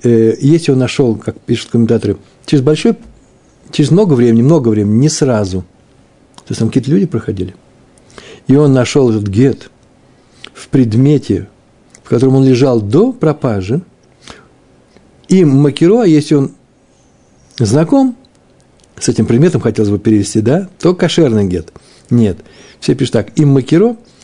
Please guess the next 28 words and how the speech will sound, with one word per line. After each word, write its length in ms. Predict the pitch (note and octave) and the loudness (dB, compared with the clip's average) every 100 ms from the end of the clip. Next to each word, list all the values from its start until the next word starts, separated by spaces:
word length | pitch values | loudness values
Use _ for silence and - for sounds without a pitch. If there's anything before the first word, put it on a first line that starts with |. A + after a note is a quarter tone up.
| - - | -10 0
если 280 | C3 C3+ C#3 | 2 2 0
он 80 | |
знаком 380 | A#2+ C3+ D#3 A3+ | 0 -2 0 -2
с 120 | - | 0
этим 280 | F#3 E3+ D#3 | -2 0 -2
гетом 320 | C#3+ D#3 C#3+ | 0 0 -2
самим. 400 | B2+ C#3 B2+ F2+ E2+ _ _ _ _ _ - - | -4 -4 -4 -6 -12 _ _ _ _ _ -20 -4
С 100 | D3+ | -2
этим 220 | C3 C3 | 0 0
гетом. 380 | F3 A#3 D#3 E3 _ _ _ _ _ _ _ _ _ _ _ - _ _ - - - - - - - _ _ _ _ | 0 0 -2 -4 _ _ _ _ _ _ _ _ _ _ _ -20 _ _ -20 -20 -20 -20 -20 -20 -20 _ _ _ _
Посмотрел 320 | D3 E3+ E3+ | 0 2 4
на 40 | D#3+ | 4
этот 160 | D3 | 2
гет 260 | D3 F#3+ - | 0 0 -2
и 200 | - A#2+ | -4 0
говорит, 280 | A#2+ A2+ - | 2 0 2
ну, 240 | E3+ G#3+ | 0 0
имена, 440 | C3 B2+ B2+ D3+ D3 | 0 2 2 0 0
мы 140 | C3+ C#3 | 0 2
говорим, 200 | C3 A#2+ | 2 2
мы 140 | C#3+ | 2
не 100 | D3 | 2
знаем, 280 | B2 B2+ A2+ | 0 0 2
может 180 | A2+ A2+ | 2 0
быть, 120 | A2+ | -2
это 200 | A#2 A#2 | -2 -4
новый 520 | A2 A2+ C3 D3 F#2+ | -4 -2 0 0 -2
гет. 360 | F2 D2+ D2 | -4 -8 -12